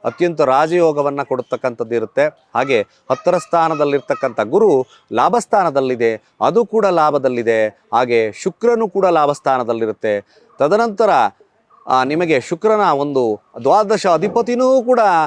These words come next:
ಈ ಚೈತ್ರ ಮಾಸದಲ್ಲಿ ಲಾಭಸ್ಥಾನದಲ್ಲಿರುತ್ತೆ.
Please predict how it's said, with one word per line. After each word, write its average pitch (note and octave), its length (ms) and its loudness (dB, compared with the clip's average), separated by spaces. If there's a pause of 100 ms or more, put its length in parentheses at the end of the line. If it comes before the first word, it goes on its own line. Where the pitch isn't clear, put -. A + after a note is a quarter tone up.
(240)
ಈ D3 220 -4
ಚೈತ್ರ F#3 320 -2
ಮಾಸದಲ್ಲಿ D#3+ 540 -2
ಲಾಭಸ್ಥಾನದಲ್ಲಿರುತ್ತೆ. B2 1080 -2